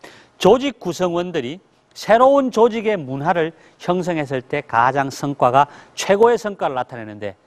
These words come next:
그것이 뭐냐? 한 마음의 조직의 구성원들이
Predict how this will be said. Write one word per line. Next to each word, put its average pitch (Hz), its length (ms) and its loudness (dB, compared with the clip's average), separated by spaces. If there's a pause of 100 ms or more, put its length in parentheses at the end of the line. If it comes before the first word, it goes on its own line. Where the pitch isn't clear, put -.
(240)
그것이 147 280 -4
뭐냐? 107 320 -4 (300)
한 139 400 0
마음의 127 540 0 (1800)
조직의 113 520 0 (320)
구성원들이 120 680 0